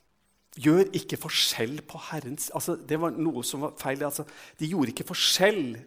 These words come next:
på Herrens legeme. Og når vi leser hele den konteksten, så leser vi altså om en nattverdspraksis som var helt forferdelig.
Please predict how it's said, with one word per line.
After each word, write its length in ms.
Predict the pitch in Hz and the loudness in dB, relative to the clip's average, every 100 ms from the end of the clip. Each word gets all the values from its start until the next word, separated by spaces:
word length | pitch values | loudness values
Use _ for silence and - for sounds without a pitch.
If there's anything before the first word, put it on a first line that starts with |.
| _ | _
på 120 | 165 151 | -10 -4
Herrens 400 | 156 120 143 - | -4 -2 -6 -2
legeme. 460 | 160 113 - 113 113 - - - - | -2 -2 -4 -10 -12 -16 -20 -12 4
Og 80 | 156 | 6
når 100 | 202 | 6
vi 140 | 180 | 6
leser 400 | 170 190 - 220 | 8 8 4 2
hele 180 | 202 147 | 4 4
den 140 | 180 190 | 2 0
konteksten, 600 | 208 - 165 - - 254 - - - | -2 -2 -2 -2 -2 -4 -8 -16 -4
så 160 | - 208 | 0 0
leser 540 | 127 104 - - 185 | 0 -2 -2 -2 -2
vi 40 | |
altså 300 | - - 180 175 - - _ _ _ - | -2 -2 -2 -4 -18 -20 _ _ _ -8
om 160 | 127 151 | -4 -2
en 120 | 190 240 | -2 -4
nattverdspraksis 1040 | - - 131 - - - - - 233 - - - - _ _ _ _ _ _ _ _ _ | -4 0 2 2 -2 0 4 4 6 6 6 4 -4 _ _ _ _ _ _ _ _ _
som 200 | - 220 | -6 -2
var 100 | 226 | -4
helt 240 | - 127 - | -2 -4 -4
forferdelig. 680 | 214 - 147 135 - 302 | -8 -8 -8 -10 -10 -12